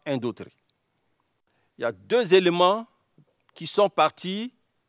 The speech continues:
pour mener cette offensive. Je ne sais pas si je peux les donner.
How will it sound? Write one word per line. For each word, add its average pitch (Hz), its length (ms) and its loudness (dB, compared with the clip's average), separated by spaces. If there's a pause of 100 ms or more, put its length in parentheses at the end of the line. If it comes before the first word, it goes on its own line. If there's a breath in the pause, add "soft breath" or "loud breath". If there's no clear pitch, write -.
(200)
pour 151 180 -2
mener 147 240 -2
cette 156 200 -4
offensive. 117 520 -8
Je - 920 -20
ne - 20 -20
sais 127 100 -10
pas 147 140 -2
si 156 140 -12
je - 80 -10
peux 147 140 -8
les 131 120 -4
donner. 131 380 -6